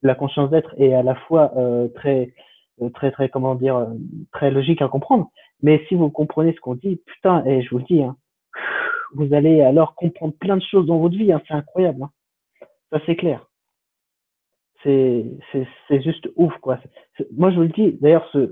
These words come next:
ce sujet qu'on fait là, la conscience d'être, c'est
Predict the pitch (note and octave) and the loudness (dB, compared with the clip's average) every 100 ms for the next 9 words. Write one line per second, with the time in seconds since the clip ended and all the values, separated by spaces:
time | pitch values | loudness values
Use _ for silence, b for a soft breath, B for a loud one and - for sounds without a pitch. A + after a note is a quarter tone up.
0 | - C#3 - D#3+ D3+ D#3+ C3+ - B2+ C3 | -6 -12 -6 -6 -2 -4 -4 -6 -4 -4
1 | G3+ _ _ _ - C3 C3 D#3+ - D3 | -6 _ _ _ -8 -2 0 -2 -2 -4
2 | C3 E3+ F3 - - - _ C#3 C3+ | 0 -2 -2 -12 -10 -12 _ 2 2